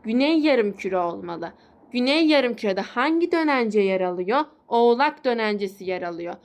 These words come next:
O zaman demek ki güneş ışınları öğle vakti Oğlak dönencesine dik gelir. Hangi tarihte dik gelir?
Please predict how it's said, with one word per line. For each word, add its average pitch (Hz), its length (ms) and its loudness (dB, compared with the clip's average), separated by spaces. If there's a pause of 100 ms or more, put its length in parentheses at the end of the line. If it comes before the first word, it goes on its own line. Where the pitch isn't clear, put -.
(160)
O 226 120 -4
zaman 254 480 0 (260)
demek 233 420 0
ki 247 140 -4
güneş 247 360 -4
ışınları 196 840 -4 (260)
öğle 220 460 2
vakti 285 580 -2 (180)
Oğlak 269 560 2
dönencesine 190 680 -4
dik 196 260 -14
gelir. 269 360 0 (140)
Hangi 330 460 0
tarihte 277 480 0
dik 277 220 -10
gelir? 285 320 -2